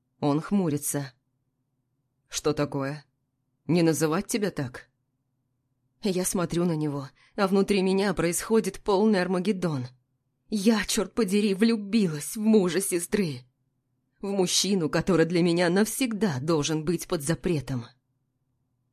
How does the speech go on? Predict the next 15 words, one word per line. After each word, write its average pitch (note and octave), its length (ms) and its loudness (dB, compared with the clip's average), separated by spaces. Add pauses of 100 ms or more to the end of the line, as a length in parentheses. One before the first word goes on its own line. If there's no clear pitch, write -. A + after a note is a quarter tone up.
(200)
«Малыш, D3 680 0
что - 280 -2
такое?» D#3 640 -4 (640)
спрашивает D#3 720 -4
он. D3 240 -4 (580)
Когда F#3+ 280 -2
я F#3 160 0
пытаюсь F#3+ 460 -2
отвернуться, F3 840 -4
он G#3 180 2
берет G#3 340 4
меня D#3+ 260 0
пальцами F3 480 0
за D#3+ 140 -2
подбородок D#3+ 680 -4